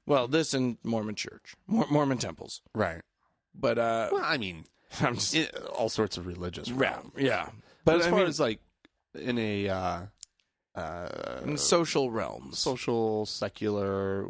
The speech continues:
Speaker 2: should be secular
Speaker 1: Right.
Speaker 2: type, non-religious-y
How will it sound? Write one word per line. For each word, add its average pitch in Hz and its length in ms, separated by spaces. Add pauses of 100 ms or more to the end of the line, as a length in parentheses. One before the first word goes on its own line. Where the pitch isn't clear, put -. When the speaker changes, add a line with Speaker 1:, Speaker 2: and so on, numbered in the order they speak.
Speaker 2:
should 123 240
be 107 120
secular 90 720
Speaker 1:
Right. - 440
Speaker 2:
type, 95 300 (280)
non-religious-y 98 1300